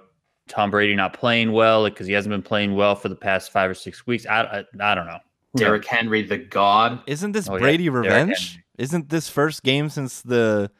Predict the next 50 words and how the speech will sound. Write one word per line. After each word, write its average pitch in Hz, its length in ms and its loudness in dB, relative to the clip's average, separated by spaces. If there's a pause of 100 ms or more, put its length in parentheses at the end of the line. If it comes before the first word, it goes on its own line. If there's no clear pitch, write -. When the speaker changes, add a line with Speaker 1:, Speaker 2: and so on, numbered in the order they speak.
(260)
Speaker 3:
hit 139 240 -4
piece? - 420 -2
Isn't 208 240 -2
this 233 140 -2
Brady? - 300 4
Speaker 1:
This 175 100 0
is 127 80 -16
Brady? 180 720 4
Yes, 117 420 0
exactly. 113 720 0
You, 123 240 -10
you 110 100 -14
guys 165 260 2
remember 160 340 2
what 147 180 2
Brady 143 260 2
did 139 280 2
when 123 120 0
he 123 60 2
played 135 220 0
the 120 40 -8
Titans 127 300 -2
a - 60 -16
couple 117 220 0
years 120 240 0
ago 127 180 2
and 120 60 2
he 107 40 0
threw 123 220 0
up, - 80 -2
like, 107 120 0
five 117 340 2
touchdowns 117 420 0
in 101 80 -6
the 98 60 -6
first 113 280 0
half? 110 160 2
This 107 320 -4
is 120 100 -4
gonna 117 160 0
be 104 120 2
that 90 280 -2 (200)
all 110 240 4
over 90 260 -2
again. 82 180 -20 (460)
Speaker 3:
This 143 140 -20
Titans 220 380 -10
team 156 200 -6
is 107 120 -10
bad. 110 500 -6